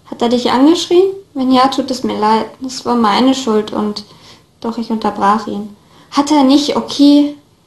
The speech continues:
Ich blieb stehen und Alfred ebenfalls. „Nicht?“, fragte er leicht irritiert und sah zu mir hinab, als ich nickte. „Hm, das erklärt, warum der Professor gerade nicht so wirklich sauer aussah. Hab mich schon gewundert. However,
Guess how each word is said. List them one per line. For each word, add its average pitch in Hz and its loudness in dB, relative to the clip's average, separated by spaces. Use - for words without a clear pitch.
Ich - -20
blieb 233 -4
stehen 233 2
und 214 -4
Alfred 226 -2
ebenfalls. 208 -6
„Nicht?“, 277 0
fragte 247 -8
er 233 -4
leicht 226 0
irritiert 247 -2
und 226 -4
sah 226 -4
zu - -8
mir 220 2
hinab, 220 0
als 214 -14
ich - -20
nickte. 220 -8
„Hm, 254 4
das 277 -6
erklärt, 294 0
warum 262 0
der 240 0
Professor 240 -6
gerade 220 -2
nicht 226 0
so 226 -6
wirklich 220 -4
sauer 214 2
aussah. 214 -6
Hab - -2
mich 349 2
schon 240 -4
gewundert. 226 -2
However, 285 0